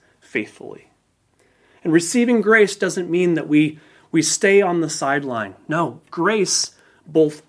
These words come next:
connects, but it also commissions. Grace connects and it commissions. And so how would God have you use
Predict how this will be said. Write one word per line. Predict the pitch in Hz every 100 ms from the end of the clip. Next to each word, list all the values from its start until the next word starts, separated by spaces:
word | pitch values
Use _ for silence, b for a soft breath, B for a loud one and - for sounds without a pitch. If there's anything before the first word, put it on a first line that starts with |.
| _
connects, | - 165 143 160 226 - - - -
but | 180
it | 180
also | 185 214 202 165 B B -
commissions. | 160 147 160 160 - 113 - - - - _ _ _ _ _
Grace | - 180 170
connects | - - 151 175 202 - - - b b -
and | 143
it | -
commissions. | 147 127 127 - 107 _ - - _ _ _ _ _ _ _ _ _ _ -
And | 165
so | 196 175
how | - - 226 233
would | 226 170
God | 196 185 156
have | 180 185 165
you | 143 165 147 113 104 b b b b -
use | 139 190 165 127 113 -